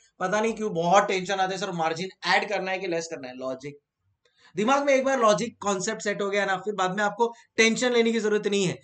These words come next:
कि क्या होगा। अब सुनो, कस्टमर सेल कर रहा है, बैंक बाय कर रहा है। जब कस्टमर,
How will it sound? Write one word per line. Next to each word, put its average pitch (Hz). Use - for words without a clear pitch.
कि 185
क्या 180
होगा। 120
अब -
सुनो, 131
कस्टमर 269
सेल 254
कर 220
रहा 180
है, 175
बैंक 190
बाय 160
कर 131
रहा 120
है। 117
जब 233
कस्टमर, 233